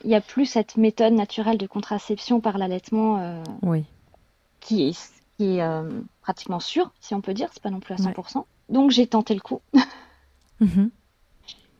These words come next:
Speaker 1: Et en même temps, je contactais ce centre de, de P M A pour faire des analyses et, euh,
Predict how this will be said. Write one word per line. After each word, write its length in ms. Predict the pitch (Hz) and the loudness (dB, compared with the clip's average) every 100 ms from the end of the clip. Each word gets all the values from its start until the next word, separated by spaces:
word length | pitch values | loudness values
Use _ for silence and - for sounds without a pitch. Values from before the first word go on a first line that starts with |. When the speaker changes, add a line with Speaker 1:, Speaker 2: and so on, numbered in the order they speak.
| - | 0
Speaker 1:
Et 120 | 240 | 4
en 40 | 226 | 6
même 180 | 214 220 | 4 2
temps, 140 | 285 | 0
je 80 | - | 0
contactais 420 | 240 214 208 269 | -2 -2 -2 -4
ce 140 | 254 | -4
centre 380 | 226 226 220 220 | -4 -4 -4 -6
de, 340 | 208 202 196 190 | -4 -4 -4 -8
de 100 | 196 | -8
P 140 | 202 | -4
M 140 | 202 | 0
A 80 | 254 | 0
pour 140 | 247 226 | 0 -4
faire 160 | 202 | -4
des 160 | 196 196 | -4 -4
analyses 460 | 190 190 254 285 | -2 -2 -2 -2
et, 300 | 226 220 214 | 0 2 2
euh, 180 | 180 175 | 0 -6